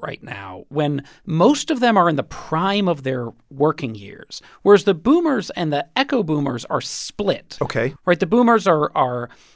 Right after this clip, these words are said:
Speaker 1: some of them are working, some of them are retired, some of them are partly retired.
Speaker 2: Uh-huh.
Speaker 1: And, and the same on the, the Echo Boomers, right? Some of them are fully into the workforce, but some of them are still in college or they're working their way in.
Speaker 2: Yeah.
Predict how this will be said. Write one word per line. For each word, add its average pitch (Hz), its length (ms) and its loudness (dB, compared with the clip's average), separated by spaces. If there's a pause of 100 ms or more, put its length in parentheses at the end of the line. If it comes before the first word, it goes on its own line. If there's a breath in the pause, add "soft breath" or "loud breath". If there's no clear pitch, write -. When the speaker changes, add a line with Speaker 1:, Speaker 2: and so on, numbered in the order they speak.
(120)
Speaker 1:
some 196 260 2
of 214 60 6
them 208 100 0
are 185 100 2
working, 180 480 -2
some 165 180 0
of 190 60 0
them 196 100 -2
are 175 40 -2
retired, 165 720 0
some 180 100 0
of 185 40 2
them 185 100 2
are 165 60 2
partly 160 460 -2
retired. 156 680 0
Speaker 2:
Uh-huh. 139 280 -2
Speaker 1:
And, 214 80 2
and 214 140 2
the 220 40 2
same 330 320 -2
on 269 140 -2
the, - 220 -4 (100)
the 175 180 -4
Echo 226 280 0
Boomers, 104 440 -10
right? 147 180 -6
Some 202 220 0
of 220 60 0
them 202 220 -2 (260 loud breath)
are - 140 2
fully 214 420 0
into 214 140 0
the 202 80 0
workforce, 202 520 -2
but - 120 -12
some - 220 -4
of 208 40 0
them 190 120 -4
are 180 60 -2
still 180 320 -4
in 180 120 -4
college 170 480 0
or 160 80 -2
they're 143 120 2
working 160 380 -2
their 165 140 2
way 151 180 2
in. 147 220 0
Speaker 2:
Yeah. 90 260 0